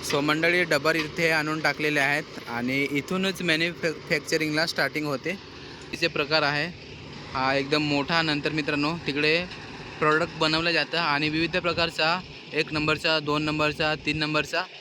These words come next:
असा खडी तयार केली जाते मित्रांनो. तर बघू शकता, चला समोरून दाखवत आहे. बघा, एक छोटी पिकअप वगैरे आहे आणि त्या साईडला गेले तर अशा प्रकारचे मित्रांनो,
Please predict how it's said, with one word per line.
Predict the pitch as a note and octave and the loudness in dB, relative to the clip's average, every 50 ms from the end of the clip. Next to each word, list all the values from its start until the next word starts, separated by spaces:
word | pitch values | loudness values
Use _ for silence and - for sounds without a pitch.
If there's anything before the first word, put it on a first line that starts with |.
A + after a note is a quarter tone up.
| - - - - - B2+ | -20 -20 -20 -14 -8 -8
असा | C3+ - - D3+ D3+ D3 C#3 | -6 -4 -2 -2 -2 -2 -4
खडी | D#3+ F3 D#3 F3 E3 | -4 -4 -4 -2 0
तयार | F3+ E3+ E3 E3+ | 0 0 0 0
केली | D#3+ E3+ E3 E3+ | 0 -2 -2 0
जाते | E3 D#3+ D3+ E3 E3+ | 2 2 2 2 0
मित्रांनो. | E3+ E3+ D#3+ C#3+ E3 D#3 D3 D3 D3+ E3+ - - - - - - - - - | 0 -2 -2 0 0 0 0 0 -2 -4 -6 -8 -16 -18 -18 -18 -16 -14 -10
तर | - C#3 | -8 -6
बघू | D3 D3 D3+ D#3+ F3+ | -4 -4 -2 -2 -2
शकता, | F3+ F#3 D#3+ C#3 - - E3 D#3+ - - - | -2 -4 -4 -4 -4 -6 -6 -6 -6 -10 -6
चला | - D#3+ D#3+ D#3+ D3+ | -4 -2 -2 -2 -2
समोरून | - - D#3 D#3 D#3+ E3 E3+ E3+ | -4 -6 -6 -4 -4 -4 -2 0
दाखवत | D#3+ D3+ D3 D3 E3+ D3+ D3+ | -2 -2 -2 -2 -4 -2 0
आहे. | D3 D#3 E3+ F#3 - - - - - - - - - - - - - - - - - - - - - - - - - - - - - - - - - - | 0 0 -2 -4 -8 -16 -18 -18 -18 -18 -18 -18 -18 -18 -18 -18 -18 -18 -20 -20 -20 -20 -18 -18 -16 -16 -16 -16 -16 -16 -14 -14 -14 -12 -12 -12 -12 -12
बघा, | F#3+ - D3+ D3 | -12 -10 -10 -8
एक | C#3 C#3 C#3+ D3 - - C3 - C#3+ C#3 - - - - - - - - - - - - | -6 -8 -8 -8 -10 -12 -12 -12 -12 -12 -10 -8 -8 -8 -8 -10 -12 -12 -10 -10 -6 -4
छोटी | E3 D3 C#3+ D#3 | -4 -2 -2 -2
पिकअप | D#3+ D#3+ D3+ D#3+ D3+ D#3 | -2 0 0 0 -2 -2
वगैरे | D#3+ D3+ D#3 D3+ D#3 | -2 0 0 2 2
आहे | C#3+ C#3 C#3 D3 D#3+ E3+ - - - - B2 | 2 0 0 -2 -6 -6 -12 -12 -12 -10 -10
आणि | A#2+ A#2 B2 B2+ C3 C3 C#3+ C#3 - | -8 -8 -8 -8 -8 -8 -10 -8 -6
त्या | C#3+ C#3+ | -6 -6
साईडला | D3+ D3 D#3 D3 D3+ D3 D3 D#3 | -4 -2 -2 -2 -2 -2 -2 -4
गेले | D#3+ D3+ D3+ D#3 D#3+ E3 | -4 -4 -4 -4 -4 -4
तर | D3 C#3+ C#3 C#3 C#3+ D3+ D#3+ - - - - - - - - - - - - - - - - - - - - - - - - - - - - - - - - - - - - B2+ B2 | -4 -4 -4 -4 -4 -6 -8 -10 -12 -12 -12 -10 -10 -10 -12 -12 -12 -12 -12 -12 -12 -12 -12 -12 -14 -12 -12 -14 -14 -12 -14 -14 -12 -12 -12 -12 -12 -10 -10 -10 -10 -8 -6 -6 -4
अशा | C3 C#3 D#3 | -4 -4 -2
प्रकारचे | C#3 - - - C#3+ D3+ C#3+ - D#3+ | -2 -2 -2 0 0 -2 -2 -2 -4
मित्रांनो, | D#3 D#3+ C3+ D3 D3 C3+ C3 C3 | -4 -4 -2 -2 -2 -2 -2 -2